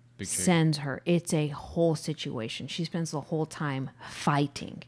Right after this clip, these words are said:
Speaker 1: Like, in this, like,
Speaker 2: In the moment.
Speaker 1: carrying out the
Speaker 2: Mm-hmm.
Speaker 1: public speaking.
Speaker 2: Yeah.
Speaker 1: Yeah.
Speaker 2: What about you? Would you be able to speak to a room of, like,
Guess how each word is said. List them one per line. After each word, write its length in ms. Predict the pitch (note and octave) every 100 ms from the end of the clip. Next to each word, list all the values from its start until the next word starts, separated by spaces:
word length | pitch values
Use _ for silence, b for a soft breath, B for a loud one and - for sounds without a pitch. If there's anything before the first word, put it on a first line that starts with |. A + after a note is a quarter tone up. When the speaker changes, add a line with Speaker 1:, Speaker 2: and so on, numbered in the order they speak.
| - - - - -
Speaker 1:
Like, 240 | A#2+ - - _ _ _
in 280 | C#3 B2 G#2+
this, 200 | F#2+ - -
like, 280 | F#2+ - -
Speaker 2:
In 160 | G3 F#3+
the 60 | F3
moment. 140 | D3
Speaker 1:
carrying 420 | C3+ C3 B2 A2
out 260 | G#2 G2+ -
the 80 | D3+
Speaker 2:
Mm-hmm. 80 | C#3
Speaker 1:
public 240 | C#3 D#2+
speaking. 360 | - - - -
Speaker 2:
Yeah. 180 | D3+ C3+
Speaker 1:
Yeah. 180 | F2+ E2 - - _ - _ _ -
Speaker 2:
What 100 | G3+
about 220 | F#3+ F#3+ -
you? 200 | F#3 E3
Would 160 | D#3+
you 140 | F3+ G3
be 180 | G#3
able 180 | F#3+ F#3
to 60 | F3
speak 280 | - E3+ E3
to 120 | D#3+
a 40 |
room 320 | D#3 D#3 D3+ D3
of, 140 | C#3+
like, 380 | C#3 C3+ -